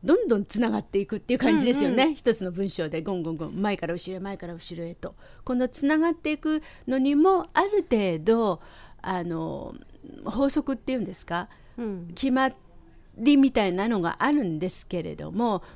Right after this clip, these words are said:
Speaker 1: まあ、全部一個ずつこう上げていくと大変なので、まあ、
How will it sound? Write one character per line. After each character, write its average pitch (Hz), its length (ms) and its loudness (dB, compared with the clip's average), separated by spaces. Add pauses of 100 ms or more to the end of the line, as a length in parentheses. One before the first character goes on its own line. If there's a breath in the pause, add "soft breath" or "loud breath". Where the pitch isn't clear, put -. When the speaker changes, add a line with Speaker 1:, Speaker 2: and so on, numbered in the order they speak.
Speaker 1:
ま 202 60 -2
あ、 - 20 -2
全 339 420 4
部 208 220 6
一 180 180 0
個 - 160 -4
ず 214 140 -2
つ 165 360 -4 (360 soft breath)
こ - 140 -10
う - 20 -4
上 196 80 -4
げ 208 100 -2
て 208 60 -2
い 202 40 -6
く - 80 -12
と 190 120 -6
大 208 160 -4
変 202 460 -6
な 214 80 -2
の 165 200 -2
で、 254 200 2
ま 269 200 2
あ、 - 40 -6